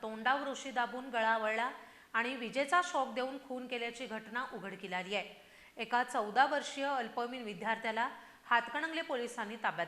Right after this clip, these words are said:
घेतलंय. हातकणंगले तालुक्यातील आळते इथं मदरशामध्ये एकूण नव्वद विद्यार्थी धार्मिक शिक्षण घेत आहेत.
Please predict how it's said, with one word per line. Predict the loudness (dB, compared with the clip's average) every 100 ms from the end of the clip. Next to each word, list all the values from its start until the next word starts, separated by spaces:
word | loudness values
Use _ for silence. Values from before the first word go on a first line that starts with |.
| -4
घेतलंय. | -8 -4 -4 -6 -18 -20 _ _ _ _ _ _ _ _ _ _ _ _ _ _ _ _ _ -20 -20 -20 8
हातकणंगले | 8 10 8 6 8 8
तालुक्यातील | 10 10 10 6 4 4 6
आळते | 8 8 6 4
इथं | 2 0 -2 0
मदरशामध्ये | 2 4 2 4 2 4 4 2
एकूण | 2 -2 -2
नव्वद | 0 0 4 2 2
विद्यार्थी | 4 4 4 4 0
धार्मिक | 2 0 2 0 -2
शिक्षण | -2 -4 -4
घेत | -2 4
आहेत. | 4